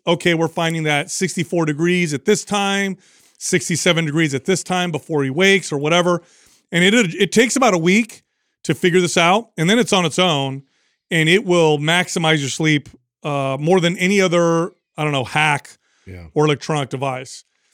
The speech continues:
Speaker 1: But other than the things that you've probably heard us talk about, there's not a lot
Speaker 2: Yeah.
Speaker 1: else
Speaker 2: I
Speaker 1: you
Speaker 2: feel
Speaker 1: do. I mean,
Speaker 2: like
Speaker 1: avoiding caffeine.
Speaker 2: all the interventions apply here.
Speaker 1: Yeah.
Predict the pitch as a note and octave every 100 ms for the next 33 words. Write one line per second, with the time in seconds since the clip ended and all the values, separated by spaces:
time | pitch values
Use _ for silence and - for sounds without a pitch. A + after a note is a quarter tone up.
0 | _ _ _ E3 D#3+ - G#3+ B3+ A3+ F#3
1 | D3+ F#3+ E3+ F#3+ D#3 D3 _ _ - F3
2 | E3 D#3+ D3+ D#3 B2+ D3+ F3+ A3+ D#3+ D3
3 | D#3+ C3+ D3 E3+ E3+ F3+ - C#3+ D#3 D#3
4 | D#3 D#3+ _ - F2 - - F3 E3 E3
5 | D#3 F3 E3+ F#3+ F#3+ F3 F3+ D#3 - F3
6 | F3 D#3 D#3 D#3 C#3+ B2 C3 - A#2+ G2+
7 | G2 G#2 F#2+ F2 - C3 A#2